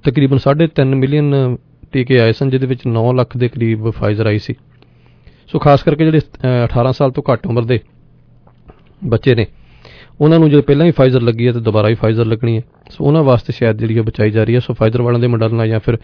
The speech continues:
AstraZeneca ਵਾਲਿਆਂ ਦੇ, ਅਹ, Moderna, ਉਹ ਜਿਹੜੇ ਟੀਕੇ ਲੱਗ ਰਹੇ ਨੇ,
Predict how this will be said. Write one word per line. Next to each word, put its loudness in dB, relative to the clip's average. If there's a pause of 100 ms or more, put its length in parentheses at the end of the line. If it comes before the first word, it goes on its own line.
(420)
AstraZeneca 0
ਵਾਲਿਆਂ 2
ਦੇ, 0
ਅਹ, -4
Moderna, 2 (720)
ਉਹ 4
ਜਿਹੜੇ 4
ਟੀਕੇ -4
ਲੱਗ 0
ਰਹੇ 2
ਨੇ, -4